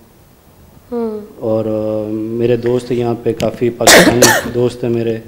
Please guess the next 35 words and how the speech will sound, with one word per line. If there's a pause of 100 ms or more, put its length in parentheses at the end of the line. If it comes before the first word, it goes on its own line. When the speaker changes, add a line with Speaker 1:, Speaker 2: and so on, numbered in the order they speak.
Speaker 1:
जी,
जी। (1500)
Speaker 2:
मैं
Speaker 1:
अच्छा,
ये
Speaker 2:
वहाँ
Speaker 1:
बताएं
कि
आपकी (140)
क्रिकेट
कैसी
जा
रही
है?
पाकि-,
आप
यहाँ,
आप
सुना
है
काफ़ी
अच्छे
क्रिकेट
के
प्लेयर
हैं, (160)
अभी
क्या
खेल
रहे
हैं? (720)
Speaker 2:
जी,
वहाँ
पे
खेल,